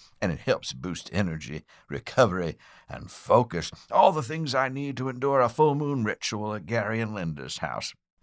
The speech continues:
Don't worry, <laughs> I still keep my mask on despite what Gary thinks about science.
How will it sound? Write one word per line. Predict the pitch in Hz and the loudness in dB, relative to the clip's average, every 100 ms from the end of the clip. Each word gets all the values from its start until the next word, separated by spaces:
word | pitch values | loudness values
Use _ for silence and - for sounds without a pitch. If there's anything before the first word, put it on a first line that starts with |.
| - | -10
Don't | - 101 139 127 | 0 0 0 0
worry, | 80 73 - _ | 0 -2 -8 _
<laughs> | - | -2
I | 104 - | 0 0
still | - - 120 | -6 -4 -4
keep | - 123 104 | -4 -10 -2
my | 104 90 | 0 0
mask | 95 98 98 - | -4 -4 -6 -6
on | 76 76 76 | -4 -2 -4
despite | 90 90 - 92 107 | -6 -8 -2 0 0
what | 95 90 | -2 -8
Gary | 107 90 104 | -2 -2 -2
thinks | 98 127 120 - | -4 -6 -6 -6
about | 117 113 117 - | -2 2 2 0
science. | - 123 139 98 - - | -2 4 4 4 -6 -14